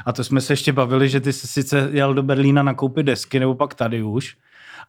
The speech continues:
a, ale stejně si třetinu pak z toho nehrál, protože v tu chvíli v tom shopu jako OK, přijde ti to good, zaplatíš to, ale pak na, v tom setu říkáš, „No, ty vole, ne,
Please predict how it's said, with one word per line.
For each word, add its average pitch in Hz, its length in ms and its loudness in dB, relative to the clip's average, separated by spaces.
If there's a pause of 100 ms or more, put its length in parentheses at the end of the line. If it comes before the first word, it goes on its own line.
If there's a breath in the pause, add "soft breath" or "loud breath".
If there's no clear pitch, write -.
a, - 140 -2
ale 131 180 2
stejně 135 300 2
si 135 140 -2
třetinu 135 400 0
pak 139 200 -2
z - 60 -14
toho 147 140 2
nehrál, 151 340 4
protože 113 360 -6
v - 100 -10
tu 131 120 -4
chvíli 123 320 0
v 127 60 -12
tom 135 180 2
shopu 131 340 0
jako 135 240 0
OK, 127 220 0 (140)
přijde 131 280 0
ti 131 140 -2
to 139 140 2
good, 127 380 4 (720 soft breath)
zaplatíš 127 600 0
to, 139 160 2
ale 135 120 2
pak 139 220 -6
na, 139 80 -2
v - 80 -12
tom 139 160 2
setu 139 380 -2
říkáš, 139 260 2
„No, 139 180 4
ty 143 140 0
vole, 139 180 2
ne, 135 200 2